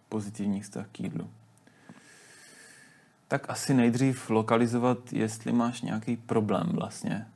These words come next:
Jestli nemáš pozitivní vztah k jídlu. Jo, co to znamená pozitivní vztah k jídlu? Znamená to, že ho máš rád,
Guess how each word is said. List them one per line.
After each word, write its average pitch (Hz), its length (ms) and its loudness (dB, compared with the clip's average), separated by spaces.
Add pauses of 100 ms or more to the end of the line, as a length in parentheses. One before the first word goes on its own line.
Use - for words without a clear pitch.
(240)
Jestli 117 280 2
nemáš 113 420 4
pozitivní 95 540 -2
vztah 95 400 -8
k - 40 -12
jídlu. - 260 -10 (380)
Jo, 127 120 8
co 160 120 6
to 156 140 6
znamená 131 420 6
pozitivní 98 520 -2
vztah 98 280 -6
k - 80 -10
jídlu? 104 280 -4 (720)
Znamená 123 360 10
to, 120 120 4
že 120 440 8 (100)
ho 113 60 0
máš 104 260 6
rád, 110 500 6